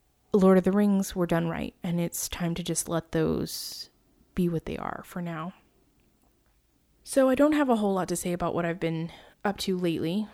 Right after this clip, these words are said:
I have been, well, before I get too far off of it, I, as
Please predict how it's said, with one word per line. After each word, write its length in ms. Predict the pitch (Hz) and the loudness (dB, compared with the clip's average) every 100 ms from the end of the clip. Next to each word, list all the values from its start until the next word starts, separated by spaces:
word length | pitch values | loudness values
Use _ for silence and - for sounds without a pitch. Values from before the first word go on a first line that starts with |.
| - | -10
I 160 | - | -8
have 460 | 175 190 180 - - - | -6 -4 -4 -6 -16 -8
been, 300 | 185 175 170 | -4 -2 -2
well, 220 | 180 175 | 0 2
before 400 | 185 185 - 185 | 2 0 2 2
I 80 | 175 | 2
get 200 | 170 - | -2 -6
too 160 | - 196 | -6 -4
far 260 | - 156 | -2 0
off 180 | 165 185 | 0 -4
of 120 | 170 | -6
it, 160 | 160 180 | -6 -4
I, 280 | - 175 170 - - _ _ - | -4 -4 -6 -8 -18 _ _ -8
as 240 | 175 170 | -6 -6